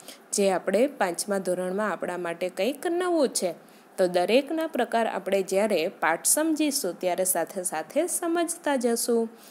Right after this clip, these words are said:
તો આ જે ચબૂતરો પાઠ છે તેનો પ્રકાર કેવો છે? તો કે ચિત્રપાઠ.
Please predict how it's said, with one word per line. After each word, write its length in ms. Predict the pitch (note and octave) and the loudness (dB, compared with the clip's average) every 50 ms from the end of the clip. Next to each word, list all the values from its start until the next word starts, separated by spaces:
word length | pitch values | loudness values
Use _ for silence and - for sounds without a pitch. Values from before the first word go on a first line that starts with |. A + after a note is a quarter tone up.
| - - - - | -20 -20 -8 -6
તો 60 | - - - - | -6 -4 0 2
આ 160 | F3+ F#3 G3 | 2 2 2
જે 180 | G3 A#3 A#3 | 4 4 2
ચબૂતરો 560 | A#3 A#3 - G3 E3 F3 F3+ F3+ - G#3+ A3+ A3+ | 2 4 0 -2 0 -2 -4 -4 -2 -2 -2 0
પાઠ 260 | A3+ A#3+ A#3+ B3 B3 | 2 2 2 2 0
છે 320 | B3 - - D#4 D4+ A3 | -2 -4 0 2 2 2
તેનો 320 | F#3 - E3 E3 E3+ F3+ F3+ | 2 0 -6 -6 -4 -6 -6
પ્રકાર 400 | F#3 - F3 F3 - G3 G#3+ A3+ | -6 -6 -6 -4 -4 -4 -4 -2
કેવો 340 | A3+ C#4 D#4 D#4+ D#4 D#4 | 0 0 2 2 2 2
છે? 340 | D4+ D#4 - C#4 B3+ A#3+ B3 | 0 0 0 2 2 2 2
તો 200 | A#3+ A#3+ - F3 | 0 -2 -4 -4
કે 240 | D#3+ - A3 D4 F#4 | -4 0 0 0 0
ચિત્રપાઠ. 840 | F#4+ - - F#4 F#4 - - C#4+ B3+ G3+ - - E3 D#3+ D#3+ - | 0 0 0 0 0 2 2 4 4 4 4 2 0 0 0 -4